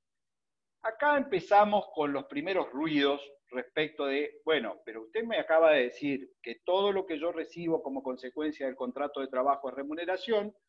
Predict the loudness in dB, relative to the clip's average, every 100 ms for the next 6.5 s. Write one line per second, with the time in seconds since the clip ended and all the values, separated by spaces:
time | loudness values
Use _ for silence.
0 | _ _ 2 6 8 8 4 0 -2 0
1 | -2 0 -2 -4 -4 2 4 2 2 8
2 | 10 10 8 0 -14 _ _ -2 0 0
3 | 0 2 2 4 2 4 2 0 -8 _
4 | _ -6 -4 2 4 6 4 2 -2 -2
5 | -2 -2 0 -2 0 0 -2 -4 -2 -2
6 | 0 0 2 0 -6